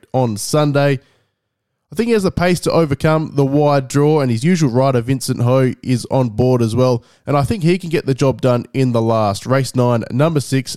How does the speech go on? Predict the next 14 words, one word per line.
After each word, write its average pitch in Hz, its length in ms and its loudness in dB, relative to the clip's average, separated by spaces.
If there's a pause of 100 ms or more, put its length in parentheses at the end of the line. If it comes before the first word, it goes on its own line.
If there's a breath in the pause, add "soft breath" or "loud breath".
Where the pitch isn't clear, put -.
(120)
Nordic 135 500 0
Dragon. 110 540 -4 (960)
So 156 220 0
three 220 220 0
plays 190 340 0
for 131 80 -2
Happy 127 240 0
Valley 123 300 2
this 113 260 -2
evening. 151 320 2
We'll 131 100 0
start 156 280 0
it 139 80 2
off 139 160 0